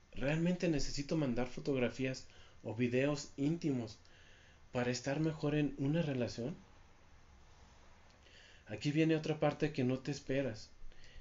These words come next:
y que también debes saber qué cosas estás dañando sin saber qué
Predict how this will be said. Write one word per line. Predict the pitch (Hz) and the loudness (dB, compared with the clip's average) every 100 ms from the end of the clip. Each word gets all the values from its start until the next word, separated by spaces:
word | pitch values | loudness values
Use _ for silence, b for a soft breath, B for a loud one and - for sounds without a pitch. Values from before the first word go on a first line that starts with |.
| B - | B -8
y | 117 | -4
que | 123 | -2
también | 131 120 143 147 | 0 2 2 2
debes | 147 151 151 | 2 2 0
saber | - - 127 131 139 - - - B B - - | -6 -2 2 2 2 -2 -16 -20 B B -18 -8
qué | 139 135 - | -4 -4 -2
cosas | 151 151 160 - - - - | -2 2 0 -2 -10 -8 -4
estás | 123 - 143 | -4 -4 -2
dañando | 143 143 143 147 147 | 0 2 4 4 0
sin | 143 123 | 0 -2
saber | 127 123 147 147 202 185 - - - | 0 4 2 2 -4 -4 -6 -18 -2
qué | 147 156 151 | 2 4 4